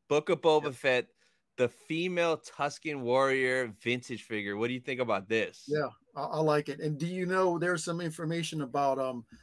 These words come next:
Speaker 2: they, uh, actually got this one from two figures. The, uh,
Speaker 1: Yeah.
Speaker 2: it was one of, yeah. Did you, did you hear about that one?
Speaker 1: I saw Yak Face post it.
Speaker 2: Yeah,
Speaker 1: Wasn't
Speaker 2: Yak
Speaker 1: it
Speaker 2: Face.
Speaker 1: like they took, like, Rey,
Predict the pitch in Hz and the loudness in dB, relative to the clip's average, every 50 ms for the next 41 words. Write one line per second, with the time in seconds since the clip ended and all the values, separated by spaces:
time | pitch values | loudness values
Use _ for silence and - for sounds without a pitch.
0 | - - _ _ _ - 147 151 151 151 147 139 131 127 131 135 - _ - - | -20 -20 _ _ _ 0 0 2 2 4 4 4 2 2 0 -2 -4 _ -6 -4
1 | 156 156 - - 170 156 147 135 156 151 143 143 143 _ _ _ _ _ _ _ | -4 -4 -4 -4 -4 -2 0 2 2 4 4 2 2 _ _ _ _ _ _ _
2 | _ _ _ _ 127 131 165 185 185 - - 160 156 147 147 143 - - - 151 | _ _ _ _ 0 2 4 4 4 2 0 0 0 0 0 -2 -4 -4 -2 0
3 | 143 135 135 131 120 - - - 196 196 170 156 - - 185 185 170 143 127 120 | 0 0 0 -2 -6 -6 -6 -4 -4 -4 -4 -6 -2 2 4 4 4 4 -2 -2
4 | 120 113 - - - _ _ _ _ _ _ _ _ - - 151 151 147 139 139 | -2 -6 -10 -14 -18 _ _ _ _ _ _ _ _ -4 0 2 4 4 6 6
5 | 143 151 - - 165 160 156 135 156 160 156 151 151 165 160 160 180 - _ - | 6 6 4 4 4 4 2 4 4 2 2 2 2 0 0 0 0 -2 _ -2
6 | 160 175 175 139 120 - - _ _ _ _ - 151 135 127 147 143 143 156 143 | 4 4 6 6 4 0 -4 _ _ _ _ -8 -6 -2 0 -2 -2 -2 -6 -8
7 | - 147 156 143 185 175 160 170 165 165 180 180 190 196 196 185 _ _ _ _ | -6 -6 -4 -2 -2 0 2 0 0 2 0 0 0 0 -4 -6 _ _ _ _
8 | _ _ - 139 143 151 - - - 202 202 190 170 160 165 185 202 196 - 196 | _ _ 2 4 4 4 2 2 4 6 6 6 6 6 4 4 4 2 0 -2
9 | 170 147 - - - 175 180 165 - 160 123 135 170 165 143 135 147 151 - 208 | -2 -2 -2 -2 0 0 0 0 0 -2 0 6 6 8 8 8 6 4 4 2
10 | 185 170 170 170 160 131 127 123 123 - 139 139 143 147 143 - - 190 180 165 | 4 6 6 6 4 4 0 -12 -14 -12 -6 0 0 0 0 0 0 0 0 0
11 | - - 151 147 143 117 110 113 120 131 139 147 156 160 170 170 170 170 170 170 | 0 0 2 2 2 2 -2 -2 0 2 4 6 8 8 6 6 4 0 0 -2
12 | 170 | -4